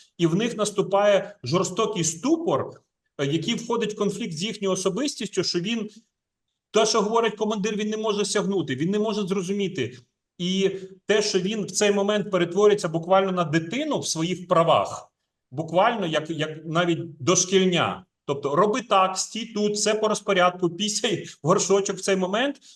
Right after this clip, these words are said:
і вони, в них блокується момент буквально прийняття рішень. І командир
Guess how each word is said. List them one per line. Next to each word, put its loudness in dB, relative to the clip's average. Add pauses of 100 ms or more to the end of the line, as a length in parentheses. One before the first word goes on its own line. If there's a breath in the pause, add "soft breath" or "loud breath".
(220 loud breath)
і 0
вони, 0
в -4
них 0
блокується 0 (160)
момент 2
буквально 2
прийняття 0
рішень. -2 (1120)
І -2 (240)
командир 0